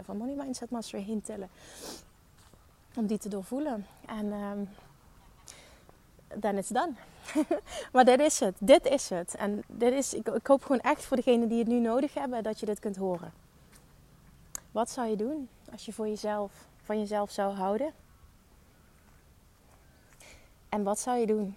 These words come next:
als je honderd procent zeker wist dat het zou lukken?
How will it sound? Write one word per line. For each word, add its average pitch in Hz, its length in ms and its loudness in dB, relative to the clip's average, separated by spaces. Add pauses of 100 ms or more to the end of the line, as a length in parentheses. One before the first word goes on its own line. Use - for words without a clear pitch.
als - 140 -14
je 190 60 -12
honderd 226 280 -2
procent 208 380 -4
zeker 196 360 -2
wist 180 360 -6 (1400)
dat 170 140 -10
het 170 120 -14
zou - 180 -14
lukken? 175 260 -18